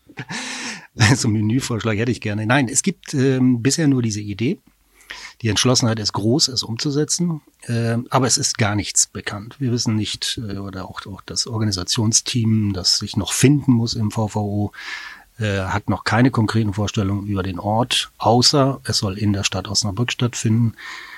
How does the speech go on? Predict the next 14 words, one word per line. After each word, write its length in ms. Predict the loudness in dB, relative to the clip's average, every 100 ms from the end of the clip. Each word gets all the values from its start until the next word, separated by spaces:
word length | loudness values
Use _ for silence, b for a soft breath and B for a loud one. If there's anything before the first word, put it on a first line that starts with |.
| B B -4
Ähm, 480 | -2 -2 -2 -2 -4
es 160 | -4 -2
gibt 240 | -4 -2
keinen, 600 | -2 2 4 4 4 2
keinen 760 | 0 -2 0 0 0 -4 -8 -10
Anhaltspunkt 640 | -2 0 0 0 -2 -2
über 120 | -2 -4
den 140 | 0
Zeitpunkt. 580 | -2 -2 -4 -2 0 0
Es 120 | -4
ist 140 | -4
Sommer, 400 | 0 0 0 -2
Winter, 280 | -4 -4 -6
Herbst. 640 | -6 -4 -4 0 0 0